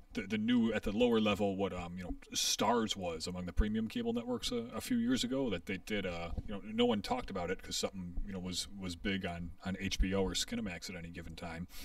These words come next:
But, um, no, they were doing some, some interesting stuff and, and continued to for, for quite a while. Uh,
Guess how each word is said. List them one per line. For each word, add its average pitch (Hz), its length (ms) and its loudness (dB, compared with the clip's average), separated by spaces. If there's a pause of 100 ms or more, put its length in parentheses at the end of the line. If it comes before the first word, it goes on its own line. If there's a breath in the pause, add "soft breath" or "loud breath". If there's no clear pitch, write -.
(560 soft breath)
But, - 380 8 (440)
um, 85 480 -2
no, 120 140 10
they 101 100 8
were 123 80 4
doing 247 220 2
some, 98 380 -2
some 117 200 -2
interesting 113 400 0
stuff - 500 4
and, 175 240 -2
and - 160 2
continued 220 500 0
to 85 140 -2
for, 85 360 -6 (100)
for 95 140 -6
quite 90 220 -6
a - 40 -6
while. 82 480 -6
Uh, 85 260 -8